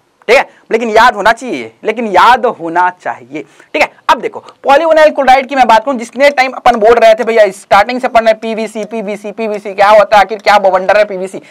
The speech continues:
इसके बारे में बात करूं तो पीवीसी के बारे में अब पढ़ने वाले हैं। अब देखो, vinyl chloride को बेटा, किस, किसको मैं बोला? vinyl chloride, ठीक है। मैं यहाँ पे क्या बोला? vinyl chloride। vinyl chloride को क्या करेंगे बच्चे? अक्रिय विलायकों में benzoyl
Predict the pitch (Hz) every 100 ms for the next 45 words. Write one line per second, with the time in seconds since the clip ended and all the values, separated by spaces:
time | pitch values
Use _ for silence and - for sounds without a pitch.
0 | _ - - 247 226 233 214 202 220 233
1 | 233 233 220 247 269 208 214 214 185 -
2 | - _ 156 151 151 110 107 110 147 _
3 | _ - 254 208 - - _ - 247 254
4 | 294 339 320 302 277 285 262 180 - -
5 | 269 - 202 - 269 254 262 254 220 226
6 | 254 277 - 165 120 - 269 240 202 233
7 | 214 202 208 208 240 214 180 190 208 190
8 | 185 208 254 269 185 147 143 135 _ _
9 | _ _ 170 180 208 269 262 185 139 123
10 | - 135 226 _ _ _ 240 233 240 233
11 | 208 202 233 254 _ _ _ - - -
12 | 294 294 247 226 202 196 226 170 190 196
13 | 196 - 226 202